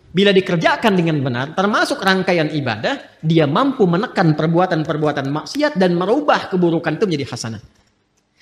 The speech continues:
Sedangkan hasanah itu bagian dari konsepsi takwa. Coba Al-Arba'in, ini ngaji hadisnya sampai mana ya? Coba Al-Arba'in dibuka yang nomor delapan belas itu. Ya. Kalau saya nggak keliru nomor delapan belas tuh.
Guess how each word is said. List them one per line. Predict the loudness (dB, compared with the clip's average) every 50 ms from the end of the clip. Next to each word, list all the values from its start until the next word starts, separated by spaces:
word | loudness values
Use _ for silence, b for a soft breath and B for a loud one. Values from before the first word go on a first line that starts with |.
| -6
Sedangkan | 2 6 6 6 6 8 4 4
hasanah | 4 4 2 2 4 4 4 4
itu | 2 0 -2 -2 2
bagian | 4 4 6 6 4 4 4
dari | 2
konsepsi | 2 0 0 0 0 -2 -2 -2
takwa. | -2 -2 -2 -2 -2 -4 -4 -4 -6 -10 -16 -20 -20 _ _ _ _ _ _ _ _ _ _ _ _ _ _ _ _ _ _ _ _ _ _ _ 0
Coba | 4 4 6
Al-Arba'in, | 6 6 4 4 2 2 2 0 -4 -6 -10 -20 -20 -20 -20 _ _ _ _
ini | -8 -4 -2 0
ngaji | 0 0 0
hadisnya | 0 0 -2 -2 -2 -4
sampai | -2 -2
mana | -2 -2 -2 -2 -4
ya? | -8 -12 -16 -20 -20 _ _ _ _ _ _ _ _ 2
Coba | 4 4 4
Al-Arba'in | 4 4 2 2 2 0 0 0 -2 -2 -2
dibuka | -2 -2 0 0 -2 -2 -2
yang | -2 -2 -2
nomor | -2 -2 -2
delapan | -2 -2 -2 -2 -2
belas | -2 -4 -4
itu. | -6 -10 -14 -16 -18 _ _ _ _ _ _ _ _ _ _ _ _ _ -10
Ya. | -10 -10 -10 -12 -20 -20 _ _ _ _ _ _ _ _ _ _ _ _
Kalau | -14 -12 -8
saya | -6 -4 -4
nggak | -2 -2
keliru | 0 0 0
nomor | -2 -2 -2
delapan | -4 -4 -4 -4 -4
belas | -4 -4 -6
tuh. | -10 -14